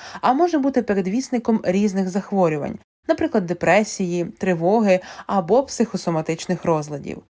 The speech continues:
Однак, коли цей синдром розвивається, то тоді об'єднуються різноманітні негативні впливи, наприклад, стрес у дитинстві, поточні конфлікти в особистому чи професійному середовищі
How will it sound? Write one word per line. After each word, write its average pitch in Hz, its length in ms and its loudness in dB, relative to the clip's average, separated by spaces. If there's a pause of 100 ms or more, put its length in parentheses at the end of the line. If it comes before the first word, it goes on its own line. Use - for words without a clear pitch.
(280)
Однак, 226 480 2
коли 214 300 2
цей 202 440 0
синдром 196 500 0
розвивається, 175 920 0 (260)
то 220 100 -4
тоді 220 260 4
об'єднуються 240 800 0
різноманітні 208 760 0
негативні 214 560 2
впливи, 175 560 -2 (380)
наприклад, 247 380 0
стрес 262 420 4
у 185 60 -2
дитинстві, 180 760 -2 (180)
поточні 240 440 0
конфлікти 220 500 -2
в 185 40 -2
особистому 202 640 0
чи 190 120 -4
професійному 196 640 -2
середовищі 190 840 -2